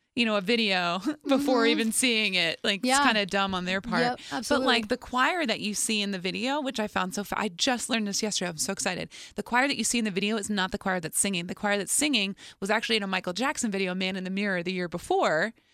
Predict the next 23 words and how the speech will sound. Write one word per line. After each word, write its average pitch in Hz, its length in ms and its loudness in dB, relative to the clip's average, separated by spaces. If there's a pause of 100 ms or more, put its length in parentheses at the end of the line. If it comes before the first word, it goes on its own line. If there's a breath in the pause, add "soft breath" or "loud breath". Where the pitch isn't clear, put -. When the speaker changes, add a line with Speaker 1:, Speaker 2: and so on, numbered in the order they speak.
(280 soft breath)
Speaker 1:
Same 190 240 0
choir, 214 420 0 (180)
Speaker 2:
Uh-huh. 269 320 0
Speaker 1:
right? 196 200 4 (580 loud breath)
But 233 380 4 (160)
when, 202 560 0 (220)
it's 196 240 -4
called 226 260 0
the 185 640 0 (600)
Andre 202 580 0
Crouch - 480 -4
Gospel 180 340 -6
Choir. - 380 -8 (300 loud breath)
And 220 80 0
he 226 80 0
was 226 120 0
so 240 200 2
excited. 220 340 0
He 214 80 -2
was 190 140 -2
like, 190 100 0
"I 185 60 2
love, 196 320 2